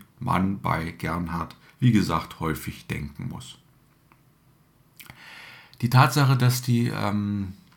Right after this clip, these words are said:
gereimten, äh, Verse etwas kürzer sind, nämlich eine Hebung kürzer als die anderen, ähm, hat auch einen Effekt, wenn man das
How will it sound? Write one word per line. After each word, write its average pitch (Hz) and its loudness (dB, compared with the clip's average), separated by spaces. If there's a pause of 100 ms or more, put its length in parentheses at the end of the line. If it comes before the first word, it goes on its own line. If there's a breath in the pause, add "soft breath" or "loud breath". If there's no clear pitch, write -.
(520 loud breath)
gereimten, 117 4 (440)
äh, 101 -4 (120)
Verse 104 0
etwas - -6
kürzer 175 2
sind, 131 2
nämlich 92 -2
eine 85 -4
Hebung 107 2
kürzer 143 -2
als 101 -6
die - -4
anderen, 123 4 (680 loud breath)
ähm, 101 0
hat 123 -4
auch - -10
einen 101 -2 (100)
Effekt, - -4
wenn 101 2
man 98 2
das - -6